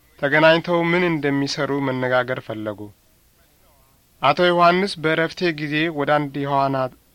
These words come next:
ቦታ ሄጄ መዋኘት እፈልጋለሁ" አለ። አቶ ከበደ ግን ወደ አንድ ተራራ ላይ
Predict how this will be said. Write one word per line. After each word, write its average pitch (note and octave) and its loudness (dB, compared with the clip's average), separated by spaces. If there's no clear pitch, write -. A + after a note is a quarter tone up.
ቦታ D3+ 2
ሄጄ B2+ -4
መዋኘት C#3+ 4
እፈልጋለሁ" A#2+ -2
አለ። A2+ 0
አቶ C3+ 0
ከበደ B2 -4
ግን D3+ -2
ወደ C3 -2
አንድ F#3 4
ተራራ D3+ 2
ላይ C#3 4